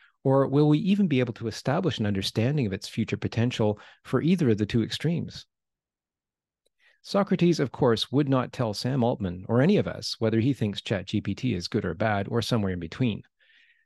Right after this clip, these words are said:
That much I know about the character of Socrates. It was the reason the Oracle of Delphi proclaimed Socrates to be the wisest man alive,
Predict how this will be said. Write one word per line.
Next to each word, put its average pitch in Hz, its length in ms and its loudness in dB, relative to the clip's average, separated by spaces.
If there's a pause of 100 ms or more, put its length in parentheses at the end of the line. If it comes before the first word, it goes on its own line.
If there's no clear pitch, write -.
(120)
That 160 200 0
much 135 200 0
I 110 80 2
know 117 140 2
about 95 200 0
the 104 80 -6
character 95 360 -4
of 98 60 -8
Socrates. - 800 -4 (460)
It 160 60 2
was 143 160 4
the 123 100 2
reason 156 300 2
the 139 80 0
Oracle 131 360 0
of 120 100 -6
Delphi 98 380 -4
proclaimed 101 460 -4
Socrates 110 600 -2
to - 80 -16
be 117 80 2
the 107 100 2
wisest 101 480 0
man 92 160 -2
alive, 101 500 -2